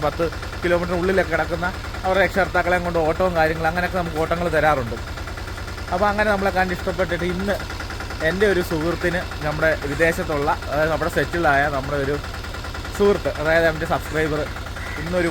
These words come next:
വണ്ടി എടുത്ത് കൊടുക്കാൻ വേണ്ടി പോവാണ് കേട്ടോ. അപ്പോൾ എന്നെ വിളിച്ചു. അപ്പോൾ ഇന്ന് ഞങ്ങൾ ഷോറൂമിൽ പോകുന്നുണ്ട്, വണ്ടി ബുക്ക് ചെയ്യാൻ പോകുന്നുണ്ട്. അങ്ങനെ കുറേ നല്ല കുറേ സംഭവങ്ങൾ നമ്മുടെ കയ്യിൽ ദേ ഈ ഒരു മുതൽ വന്നേ പിന്നെ നമ്മുടെ ലൈഫിൽ ഉണ്ടായിട്ടുണ്ട് കേട്ടോ. അപ്പം എല്ലാ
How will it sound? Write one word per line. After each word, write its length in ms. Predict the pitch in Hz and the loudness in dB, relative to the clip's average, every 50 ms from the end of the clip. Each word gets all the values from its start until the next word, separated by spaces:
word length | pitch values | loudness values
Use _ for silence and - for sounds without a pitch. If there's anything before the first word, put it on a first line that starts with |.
| 147 156 | 4 4
വണ്ടി 300 | 151 165 175 180 220 202 - 160 147 | 2 2 2 0 -2 -2 -2 0 0
എടുത്ത് 200 | 139 139 - 151 127 | 0 0 -2 -2 -2
കൊടുക്കാൻ 280 | 135 131 117 135 139 139 143 | -2 0 2 2 2 2 0
വേണ്ടി 140 | 143 143 139 - - | -2 -4 -4 -4 -6
പോവാണ് 300 | 110 110 117 98 92 95 104 | -4 -4 -4 -4 -4 -4 -4
കേട്ടോ. 160 | 117 113 110 107 - - - - - - - - - - 143 | -4 -4 -4 -6 -6 -8 -10 -10 -10 -10 -10 -8 -4 -2 0
അപ്പോൾ 120 | 151 170 175 | 2 2 2
എന്നെ 160 | 165 170 190 196 180 | 2 4 2 2 2
വിളിച്ചു. 220 | 160 156 147 - 202 - 139 | 2 0 -2 -2 -4 -4 -2
അപ്പോൾ 120 | 135 147 147 | -2 -4 -4
ഇന്ന് 120 | 147 160 165 160 | -2 -2 0 0
ഞങ്ങൾ 160 | 156 156 165 165 - | 0 0 0 -2 0
ഷോറൂമിൽ 400 | 156 139 147 156 165 170 180 - 151 | 0 0 0 0 0 -2 -2 -2 -2
പോകുന്നുണ്ട്, 320 | 147 151 151 147 147 151 151 147 | -2 0 0 0 0 0 2 2
വണ്ടി 180 | 139 143 160 147 143 | 2 2 0 -2 -2
ബുക്ക് 160 | - - - 175 | -4 -2 0 2
ചെയ്യാൻ 220 | 165 160 151 147 143 135 | 2 2 2 2 2 0
പോകുന്നുണ്ട്. 340 | 139 135 127 123 123 147 - - - - - - - - - - | -2 -2 -2 -2 -4 -4 -6 -6 -8 -8 -8 -8 -8 -8 -8 -6
അങ്ങനെ 200 | 143 156 160 165 151 | -2 -2 0 0 0
കുറേ 120 | 160 165 165 156 | 0 0 0 0
നല്ല 360 | 147 151 160 170 185 190 196 - - - - | 0 0 0 0 2 2 2 2 0 -2 -4
കുറേ 200 | 139 143 151 151 151 156 - | -2 0 2 2 2 0 0
സംഭവങ്ങൾ 440 | 156 139 139 143 156 156 156 156 156 151 143 | -2 -2 -2 0 0 0 0 0 0 2 2
നമ്മുടെ 220 | 139 143 143 147 135 | 2 4 6 6 6
കയ്യിൽ 200 | 135 135 135 127 127 139 | 8 6 6 6 6 4
ദേ 60 | 139 131 - - - - - - - - - - - - - - - - - 160 180 | 4 4 2 -4 -10 -10 -10 -10 -10 -10 -10 -10 -8 -8 -8 -8 -6 -6 -4 -2 0
ഈ 20 | 202 208 202 | 2 4 4
ഒരു 120 | 180 175 180 165 | 4 4 2 2
മുതൽ 240 | 160 170 170 185 190 170 | 2 2 2 2 2 2
വന്നേ 240 | 160 151 151 160 165 151 151 | 2 2 2 2 2 2 2
പിന്നെ 220 | 147 135 147 160 165 - - - - - - - - - - - - - - - - - - - - - - | 2 2 2 2 2 0 -2 -4 -2 -2 -2 -2 -2 -2 -2 -2 -4 -4 -4 -4 -4 -2 -2 -2 -2 -2 0
നമ്മുടെ 240 | 151 160 170 175 175 165 147 | 0 4 4 4 6 6 6
ലൈഫിൽ 380 | 147 170 165 156 - 226 202 175 | 6 4 4 2 4 4 4 4
ഉണ്ടായിട്ടുണ്ട് 460 | 151 143 156 156 156 143 131 120 123 123 | 6 6 6 6 6 6 4 2 2 4
കേട്ടോ. 180 | 127 135 131 117 - - - - - - - - - - - - - - | 4 4 4 4 2 2 0 0 0 0 0 0 0 0 0 0 2 2
അപ്പം 200 | - 76 76 - - - - - - - - - - - - - | 4 4 4 4 2 2 2 2 2 2 4 4 4 4 6 6
എല്ലാ 220 | 170 175 - 226 | 8 8 8 8